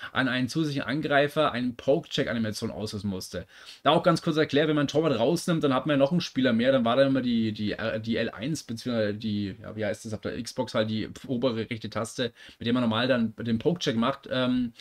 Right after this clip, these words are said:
war dann die, wo man, wo man den, den zusätzlichen Spieler anwählen konnte oder anpassen konnte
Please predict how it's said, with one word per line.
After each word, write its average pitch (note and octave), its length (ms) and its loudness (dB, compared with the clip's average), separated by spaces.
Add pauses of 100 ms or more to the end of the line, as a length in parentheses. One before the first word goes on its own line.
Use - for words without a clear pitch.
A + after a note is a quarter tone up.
(200)
war B2+ 100 4
dann C3+ 140 6
die, D3 100 0
wo D#3 60 4
man, C#3+ 260 4
wo C3+ 80 2
man C3 400 4
den, A#2+ 280 -2
den B2+ 180 0
zusätzlichen D3 340 0
Spieler B2+ 320 2
anwählen C#3 400 2
konnte D3 420 0
oder A2+ 180 0
anpassen C#3 420 -2
konnte D3 420 0